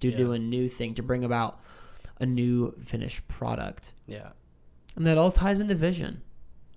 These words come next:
Speaker 2: Yeah, uh, I like what you said. Um, try a new thing.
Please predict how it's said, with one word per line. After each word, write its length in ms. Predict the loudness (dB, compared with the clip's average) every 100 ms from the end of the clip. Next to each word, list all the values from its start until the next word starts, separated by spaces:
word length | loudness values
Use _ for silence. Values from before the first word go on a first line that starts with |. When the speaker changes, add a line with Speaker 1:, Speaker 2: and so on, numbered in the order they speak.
| -20 -20 -20 -20 -20 -20 -20 -20 -20 -20 -20 -20 -20 _
Speaker 2:
Yeah, 420 | 8 10 10 6 0
uh, 320 | 2 4 4 2
I 60 |
like 200 | 2 2
what 100 | -2
you 60 | -6
said. 500 | -4 -2 -2 -4 -8 -12 -14 -14 -8
Um, 520 | -6 -4 -6 -8 -12 -12 -12 -12 -12
try 240 | -2 0
a 80 | 2
new 320 | 2 4 4
thing. 500 | 2 0 -2 -2 -6